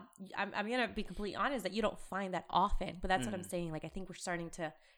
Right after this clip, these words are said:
Speaker 1: take note of, like, you as a person versus you and, like, the paper that <laughs>
Speaker 2: Yeah.
Speaker 1: comes behind you.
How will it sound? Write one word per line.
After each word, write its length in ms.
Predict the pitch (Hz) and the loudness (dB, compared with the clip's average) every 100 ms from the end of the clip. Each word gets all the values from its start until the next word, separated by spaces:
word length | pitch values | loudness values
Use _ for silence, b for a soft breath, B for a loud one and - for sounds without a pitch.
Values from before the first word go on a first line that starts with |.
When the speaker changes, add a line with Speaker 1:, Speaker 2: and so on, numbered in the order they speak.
| b | b
Speaker 1:
take 220 | - 196 190 | -2 -2 -2
note 380 | 180 175 170 - | -2 0 -2 -2
of, 180 | 170 160 | -4 -4
like, 260 | 165 147 - - _ _ _ - | -6 -6 -8 -16 _ _ _ -4
you 200 | 196 185 | 0 0
as 100 | 175 | 0
a 40 | |
person 580 | - - 160 - 240 240 | -4 -4 -4 -2 -2 0
versus 380 | 190 175 165 160 | 0 -2 -4 -2
you 200 | 165 165 | 0 0
and, 160 | 160 151 | -2 -6
like, 320 | 151 - - - | -8 -10 -20 -18
the 240 | 170 165 | -12 2
paper 580 | - 170 - 180 180 180 | 4 4 2 -2 0 0
that 160 | 151 214 | 4 8
<laughs> 160 | 311 - | 10 12
Speaker 2:
Yeah. 260 | 359 262 | 12 12
Speaker 1:
comes 220 | 240 254 226 | 12 12 10
behind 440 | 220 202 196 226 | 10 10 8 6
you. 160 | 330 | 4